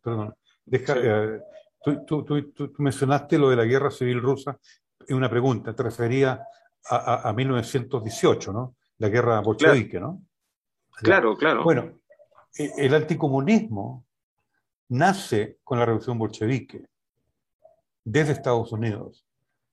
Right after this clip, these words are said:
Speaker 1: más que desde Gran Bretaña, pero también Gran Bretaña, también el Reino Unido, también Inglaterra. Porque la, la, la, la esla-, la eslavofobia de, del mundo inglés, del mundo británico,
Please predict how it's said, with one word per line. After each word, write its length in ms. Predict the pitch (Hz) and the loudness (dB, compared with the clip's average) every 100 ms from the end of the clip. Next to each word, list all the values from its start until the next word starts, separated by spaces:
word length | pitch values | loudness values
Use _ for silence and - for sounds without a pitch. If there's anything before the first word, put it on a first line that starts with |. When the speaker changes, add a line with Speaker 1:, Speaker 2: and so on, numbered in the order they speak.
| _ _ | _ _
Speaker 1:
más 200 | 117 170 | -2 -2
que 140 | 170 196 | 2 4
desde 220 | 165 143 | 4 2
Gran 200 | 131 113 | 0 -2
Bretaña, 480 | 107 104 101 107 107 _ _ - | -6 -8 -8 -12 -20 _ _ -10
pero 120 | 131 | -2
también 320 | 135 135 185 | 0 2 2
Gran 180 | 165 120 | 0 0
Bretaña, 400 | 113 104 92 - - | -2 -2 -4 -6 -6
también 220 | 120 135 | -2 0
el 80 | 139 | 2
Reino 200 | 131 120 | 2 0
Unido, 200 | 123 127 | 0 -2
también 260 | 110 120 135 | -4 -4 -4
Inglaterra. 500 | 107 101 92 - - _ _ _ _ _ _ _ _ _ _ _ _ | -4 -6 -10 -16 -20 _ _ _ _ _ _ _ _ _ _ _ _
Porque 360 | 120 117 131 - - - | -4 0 -2 -4 -20 -12
la, 220 | 143 135 | -4 -2
la, 160 | 123 123 | -2 -4
la, 400 | 127 123 120 - | 0 2 0 -2
la 120 | 127 | -2
esla-, 340 | 120 131 160 131 | -2 0 0 0
la 200 | 127 110 | -4 -4
eslavofobia 920 | 117 156 147 151 - 160 107 95 117 - _ _ _ _ _ | -2 2 2 2 0 2 2 0 -8 -18 _ _ _ _ _
de, 380 | - 113 110 107 | -14 -6 -4 -2
del 240 | 107 104 | -4 -4
mundo 260 | 117 123 123 | -6 -2 -2
inglés, 480 | 110 131 120 - | 2 2 2 -2
del 120 | 113 104 | -8 -6
mundo 240 | 117 117 | -4 -2
británico, 680 | 110 107 123 123 117 123 | -2 0 0 -2 -4 -12